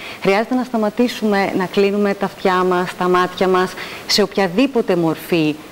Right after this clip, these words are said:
βίας, προτού φτάσουμε πλέον να γινόμαστε μάρτυρες τέτοι-, τέτοιων, ε, καταστάσεων.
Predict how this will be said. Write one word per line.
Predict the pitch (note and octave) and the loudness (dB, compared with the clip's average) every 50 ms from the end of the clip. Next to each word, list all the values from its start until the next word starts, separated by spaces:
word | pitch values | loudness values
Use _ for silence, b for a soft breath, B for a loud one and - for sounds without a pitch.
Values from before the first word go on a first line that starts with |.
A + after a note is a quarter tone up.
| - - | -8 -6
βίας, | - C#3 D3+ E3+ D#3+ D3 C3 C3 C3 - - - - B B B B B B - | -2 0 2 2 2 2 2 0 -2 -4 -8 -10 -10 B B B B B B -2
προτού | - G3+ G#3 G#3 - B3+ C4 | 0 0 0 0 0 -2 -2
φτάσουμε | C4 - - A3 G3 G3 F#3 - - - F#3+ F#3 F#3+ G#3+ A#3+ A#3 - | -2 0 0 0 2 2 0 -4 -6 -4 -2 0 0 0 0 0 0
πλέον | G3 F3+ F3+ F3+ F#3 F#3 G3+ A#3 C4 D4 C#4 - | 2 4 4 4 4 4 4 4 4 2 2 2
να | G#3 G#3 G3+ G3+ G3 G3 G3 F#3+ | 2 2 2 4 4 4 2 2
γινόμαστε | F3 G3+ G#3 A3+ A#3 A#3+ A#3 A#3 - G3+ | 2 4 4 4 4 2 2 2 2 2
μάρτυρες | F#3+ F3+ F#3+ G3+ G#3 - B3+ B3 B3+ C4 - | 4 4 4 2 0 0 0 0 0 -2 -2
τέτοι-, | - A#3+ - - - - - | -6 -6 -4 -2 -4 -2 0
τέτοιων, | A#3 A3+ - - C4 C4 | -2 0 2 2 4 4
ε, | B3+ B3 A#3+ A#3 A#3 A3+ | 4 4 4 2 0 0
καταστάσεων. | A3+ A3 - - - - - A3 G#3 F#3 - - D#3+ C#3 | 0 -2 -2 -2 -2 0 0 0 0 0 -2 -4 -6 -6